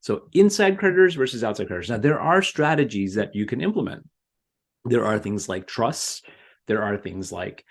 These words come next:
the way you title your assets. Sometimes certain types of assets have, like, life insurance or maybe even four oh one Ks if they're protected by erisa. There are certain assets which have embedded asset protection planning as well, too.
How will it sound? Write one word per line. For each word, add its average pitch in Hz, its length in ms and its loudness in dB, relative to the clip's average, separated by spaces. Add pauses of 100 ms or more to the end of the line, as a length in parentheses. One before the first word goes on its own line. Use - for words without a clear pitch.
(220)
the 101 140 -2
way 107 120 4
you 104 120 0
title 117 340 -2
your 113 140 0
assets. 120 600 -6 (280)
Sometimes 160 600 0
certain 160 260 -2
types 151 260 -2
of 175 80 2
assets - 720 -2
have, 117 380 2
like, 101 240 -4 (500)
life 120 240 -2
insurance 113 480 -2
or 98 140 -8
maybe 117 240 0
even 127 240 2
four 127 260 4
oh 127 60 6
one 123 160 2
Ks 135 300 2
if 101 120 -4
they're 104 80 -6
protected 101 420 -8
by 107 140 -4
erisa. 139 400 -2 (380)
There 139 100 6
are 151 60 6
certain 185 360 2
assets 139 380 -2
which 131 160 0
have 117 240 -2 (240)
embedded 147 1400 4 (140)
asset 107 340 -4
protection 98 460 -8
planning 90 340 -6
as 87 120 -10
well, 87 180 -6
too. 101 280 -4